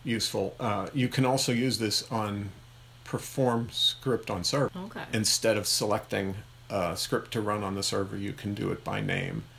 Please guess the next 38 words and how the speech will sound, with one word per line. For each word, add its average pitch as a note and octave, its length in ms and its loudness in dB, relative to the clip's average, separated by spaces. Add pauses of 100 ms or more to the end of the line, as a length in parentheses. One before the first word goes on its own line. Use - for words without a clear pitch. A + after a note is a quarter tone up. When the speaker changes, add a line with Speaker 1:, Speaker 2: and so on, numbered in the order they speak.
(260)
Speaker 1:
So G#2+ 200 4
if G2 140 -4
you A2+ 120 2
have G2+ 260 0
several A2+ 420 2
with G#2 180 -4
options, B2 540 2
instead A2 400 2
of G2+ 260 -4
running A2 280 2
a - 20 -4
script, - 440 0
having A2 260 0
a G2+ 80 -2
parameter, A2 500 -2
sending A2+ 260 0
a G#2+ 60 -4
parameter C3+ 400 4
with A#2 240 0
it A2+ 160 0
to A#2 140 -2
then A#2+ 320 0
go A2 180 0
and G#2 140 -4
pick - 240 -8
the - 80 -8 (120)
proper G#2+ 360 -4
subscript, G2+ 760 -4
you A2 120 0
can G2 120 -6
just F#2+ 240 -6
run G2 160 -4
the F#2+ 60 -4
script - 320 -8
directly. - 420 -6 (480)
Speaker 2:
Hmm. F#3 160 -4
Speaker 1:
So D3+ 240 6
there's, D3+ 280 4